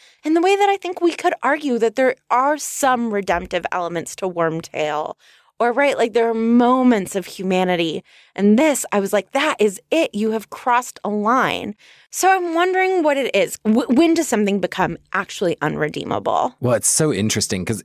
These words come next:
Speaker 2: I mean, even the language kind of gives it away, right? It's an unforgivable curse. Like, it feels like this is a line that if you cross this, then, then there is no redemption, right? You have gone too far. It would be very arguable to say that she had already crossed that line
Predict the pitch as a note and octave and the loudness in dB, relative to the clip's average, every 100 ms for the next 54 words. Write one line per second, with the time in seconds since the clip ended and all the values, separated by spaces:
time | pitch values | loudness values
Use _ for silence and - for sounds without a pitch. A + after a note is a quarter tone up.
0 | _ A2+ C3 D3 C#3+ C3 G2 E2+ G#2 C3+ | _ -4 -2 0 0 0 0 0 0 2
1 | G#2+ D#2+ - G2 F2 - F#2+ F#2 F#2 F#2+ | 0 -2 -4 -2 -2 -4 -4 -2 0 0
2 | F2+ F2 E2+ G#2+ A2+ A2+ - G#2 F#2 F#2+ | 0 -2 -2 -2 -2 -4 -4 -4 -2 -2
3 | E2+ E2+ - - G2 D2 - G2+ F#2 - | -2 -2 -2 -2 -2 -2 -4 -4 -6 -12
4 | - - D3 D3+ D3 B2+ G2 B2 - A#2 | -20 -6 -2 -2 0 -2 -2 -2 -2 0
5 | A2 G2+ G2 F#2+ F2+ F2+ F2 - - - | 0 0 0 0 -2 -4 -6 -12 -20 -6
6 | A#2+ A#2 A2+ G2 - B2 G#2+ - G#2 G#2 | -4 -2 -4 -6 -4 -4 -4 -4 -2 0
7 | F2 - E2+ A2 G2 G2+ G#2 A2+ G#2 G2 | 0 -2 -2 -4 -2 -4 -4 -4 -2 -2
8 | G2 - F#2+ F2 E2 D#2+ - D2+ D#2 F#2 | -2 -2 -2 -2 -2 -4 -6 -6 -4 -4
9 | G2+ G2+ F2+ G#2+ F#2+ F2 F2+ - F2+ D2+ | -2 -4 -2 -4 -4 -2 -4 -2 -2 -2
10 | C#2+ - - - _ - D#3 C#3+ A2 C3 | -4 -10 -20 -20 _ -4 0 0 -2 -2
11 | A#2+ F#2 G2 B2 A#2+ G#2 G2 F#2+ E2 F2 | -2 -2 -2 0 0 0 -2 -2 -2 -4
12 | F2 - F2+ F#2+ E2+ - - G#2+ F#2+ F#2+ | -4 -4 -2 -2 -2 -2 -2 -2 -2 -4
13 | F#2 F#2 F2+ - F2 E2 F#2+ E2 G2+ F#2 | -2 -2 -4 -4 -4 -4 -4 -4 -2 -2
14 | F2+ F#2 | -2 -4